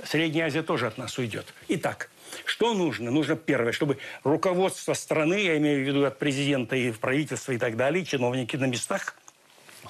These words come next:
типа губернаторов, осознали, что демографический рост — это одна из ключевых приоритетных проблем России. Вот обороноспособность, экономическая там, ну, э, модернизация, или как угодно её называют,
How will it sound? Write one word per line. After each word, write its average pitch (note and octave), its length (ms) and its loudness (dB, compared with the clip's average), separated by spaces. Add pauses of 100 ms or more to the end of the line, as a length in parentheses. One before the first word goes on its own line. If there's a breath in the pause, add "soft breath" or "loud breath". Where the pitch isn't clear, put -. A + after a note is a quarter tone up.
(160)
типа D#3+ 200 0
губернаторов, D#3+ 580 2 (300 loud breath)
осознали, E3 880 0 (540 loud breath)
что - 200 0
демографический D#3 1080 2 (100)
рост — G3 480 0 (240 loud breath)
это E3 260 2
одна D3+ 280 2
из G#3 120 0
ключевых E3 600 2
приоритетных D#3 680 0
проблем C#3 380 0
России. C#3 240 -2
Вот B2+ 180 -2 (180 loud breath)
обороноспособность, D#3 1160 0 (320 loud breath)
экономическая E3 720 2
там, C3 260 -2 (160)
ну, F3 420 2 (360)
э, F#3+ 880 0 (100)
модернизация, D3+ 640 2
или A2+ 60 -4
как C3+ 180 -2
угодно C3+ 260 2
её C3+ 80 2
называют, B2+ 440 2